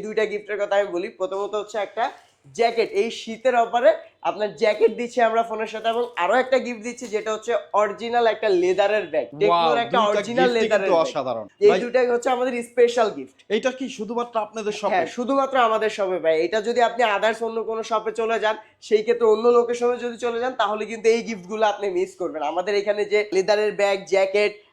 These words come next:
Speaker 1: others যে গিফটগুলো আছে, এই অফারগুলো আপনি অন্য জায়গায় গেলে পাবেন না।
Speaker 2: So বন্ধুরা, যারা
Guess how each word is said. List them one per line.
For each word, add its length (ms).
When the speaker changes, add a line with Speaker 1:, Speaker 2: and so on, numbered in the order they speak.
Speaker 1:
others 300
যে 140
গিফটগুলো 420
আছে, 120
এই 140
অফারগুলো 400
আপনি 120
অন্য 100
জায়গায় 240
গেলে 160
পাবেন 280
না। 60
Speaker 2:
So 100
বন্ধুরা, 300
যারা 240